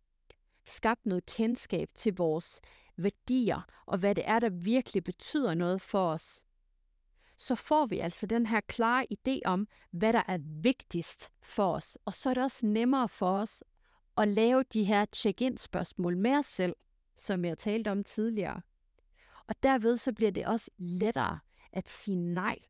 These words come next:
til det, der ikke passer ind i dit billede.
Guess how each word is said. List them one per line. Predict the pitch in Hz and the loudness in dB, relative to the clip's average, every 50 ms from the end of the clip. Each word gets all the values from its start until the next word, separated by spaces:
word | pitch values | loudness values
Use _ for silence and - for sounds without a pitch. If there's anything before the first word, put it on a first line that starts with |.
| _ _ _ _ _ | _ _ _ _ _
til | - - 214 - - | -8 -8 -8 -6 -2
det, | - 214 220 - _ _ _ _ - | 0 0 0 0 _ _ _ _ -8
der | - - _ - | -8 -8 _ -4
ikke | - 311 - - - - | -4 -4 -4 -4 -12 -4
passer | - 202 180 - - - | -2 0 0 0 -2 -4
ind | - - 208 214 - _ - _ _ _ _ _ _ _ _ _ - | -4 -2 -2 -2 -2 _ -12 _ _ _ _ _ _ _ _ _ -2
i | - 285 - _ _ - | -2 -2 -2 _ _ 0
dit | 311 311 - - - - _ _ _ _ _ - | 0 0 0 -2 -12 -12 _ _ _ _ _ 0
billede. | 180 175 156 170 180 165 156 | 0 0 2 2 0 -2 -2